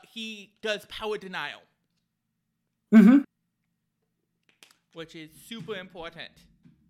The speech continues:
Speaker 2: Yeah, getting, spreading poison around, um, I think is a great way, especially in this, like, control Asgard, where you're not making attacks as much as you are just, like, walking and bowing or walking and throwing, right?
Speaker 1: Yeah.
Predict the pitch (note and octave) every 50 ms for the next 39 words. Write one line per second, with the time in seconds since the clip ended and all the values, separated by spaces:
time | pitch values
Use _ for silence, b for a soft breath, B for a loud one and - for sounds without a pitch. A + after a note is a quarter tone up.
0 | _ _ _ _ _ _ _ _ _ _ _ _ _ _ _ _ - F#3+ G3 F#3+
1 | D#3+ D3 D3 C#3 D3+ - G3 G3 G3+ G3+ F#3+ F#3+ F#3 F#3 - - G#3+ A3 A3 G#3
2 | G3 - - F3+ F3 F3 E3+ F3 E3+ F3 E3+ E3+ D#3+ D#3 E3+ E3 D3+ E3+ E3 -
3 | - E3+ D3 C#3 C3 C3 B2+ C3 B2 B2 - - _ _ _ _ _ _ _ _
4 | _ - - C#3+ C#3+ C#3 D#3 D#3+ D3+ B2+ - - - E3 C#3+ C3+ C3+ C#3+ D3 D3
5 | D3 D3 D3+ D#3 D3+ C#3+ C#3 D3 C#3+ C#3 C#3+ C#3 - F3+ - - - C#4 C#4 C4
6 | A#3 G#3 F#3 G3+ F#3+ E3 F3 E3 - - D#3+ D#3 C#3 D3 C#3 - - - - -
7 | - D#3+ C#3+ - F#3 F3 E3+ C#3+ C#3+ C#3+ C#3 C#3+ C3+ B2+ D3 C3+ C3 C3 C3 C3+
8 | C#3 B B B B B - D#3 D#3 D#3 D#3+ D#3 F3 G3 A#3 G3+ F#3 - - E3+
9 | A3 A#3+ A#3+ A3+ A3+ G#3+ G#3 G3+ F3+ - - - F#3 F3+ F3 E3+ - E3+ D#3+ C#3
10 | D#3 E3 D3+ - F#3 D3 B2+ E3 D#3+ C#3+ D3+ D#3+ D#3 C3+ D3 - D#3+ C#3 C3+ C#3
11 | D#3 D#3 D#3+ D#3 - D#3+ D3+ D3 C#3 A#2+ C#3 C3+ C3 C3 C3 C3+ C3+ D3+ D3 C#3
12 | D3 C3 C3 - D3 C3 B2 B2 A#2+ - C3+ B2+ A#2+ B2 B2+ B2+ C3+ C#3+ C#3 C3+
13 | C3 C#3 - E3+ D3+